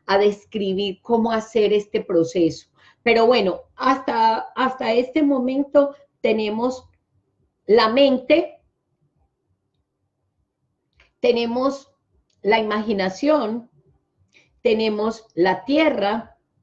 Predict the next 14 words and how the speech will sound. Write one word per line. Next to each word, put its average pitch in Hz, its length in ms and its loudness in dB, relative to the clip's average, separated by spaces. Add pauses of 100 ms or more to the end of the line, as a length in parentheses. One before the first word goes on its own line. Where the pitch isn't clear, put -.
(220)
y 202 140 -8
tenemos 202 640 -2
el 196 200 -2
corazón. 175 680 -2 (1600)
Esas 302 380 4
pueden 254 420 4
ser 277 440 4
las 214 260 -2
cuatro 220 400 -2
dimensiones. 190 840 0
También 220 480 -2
puede 240 380 4
ser 214 400 0 (100)
arriba, 294 840 -2